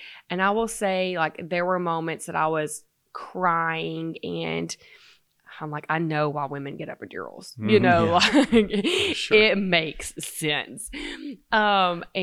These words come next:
Speaker 2: almost
Speaker 1: and
Speaker 2: thought about getting one myself 'cause you weren't.
Speaker 1: <laughs> But we, that day, played music and we danced and we cried and just connected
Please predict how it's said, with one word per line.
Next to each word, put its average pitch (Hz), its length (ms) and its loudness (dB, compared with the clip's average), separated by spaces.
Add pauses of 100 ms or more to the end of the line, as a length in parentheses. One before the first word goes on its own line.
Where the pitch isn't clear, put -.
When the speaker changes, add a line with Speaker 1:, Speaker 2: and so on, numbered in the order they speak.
Speaker 2:
almost 202 240 4
Speaker 1:
and 170 80 0
Speaker 2:
thought 87 100 6
about 85 160 2
getting 90 160 0
one 85 100 -2
myself 90 420 -2
'cause - 140 -4
you 523 160 2
weren't. 262 220 2 (340)
Speaker 1:
<laughs> 320 800 -4 (360)
But 226 320 0
we, 208 520 4
that 233 280 2
day, 180 560 2
played 196 300 -4
music 240 720 0
and 202 120 -2
we 180 300 -6
danced 220 760 2
and 175 440 0
we 175 180 -6
cried 220 1000 4
and 190 140 -4
just 185 200 -10
connected 196 640 -2